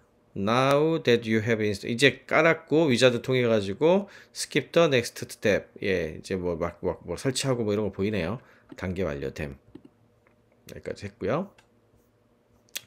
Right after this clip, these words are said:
위자드 없이 하는 방법, 뭐 이거는 제가 한 거 아니니까 넘어가고. 네.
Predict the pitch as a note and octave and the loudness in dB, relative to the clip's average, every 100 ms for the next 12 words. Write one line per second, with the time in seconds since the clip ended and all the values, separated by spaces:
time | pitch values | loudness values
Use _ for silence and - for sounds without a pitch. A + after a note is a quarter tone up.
0 | - - _ - - _ _ B2+ B2+ F3+ | -20 -20 _ -20 -20 _ _ 2 8 8
1 | F3 B2+ - - D3+ C#3 C#3 A#2 G2+ G2 | 10 8 6 4 4 6 2 2 0 4
2 | G#2 F#2+ - G#2 A#2+ D3 C3+ G#2+ - - | 4 4 2 2 4 4 4 0 -4 -4
3 | G#2 A2 F2 - C#3 C3 F#2 F#2+ F#2 D#2 | 2 2 2 -4 -2 0 0 -2 -4 -4
4 | F#2+ F2+ - A#1+ B1 _ _ _ _ _ | -6 -8 -10 -12 -14 _ _ _ _ _
5 | - - - - - | -20 -18 -16 -18 -20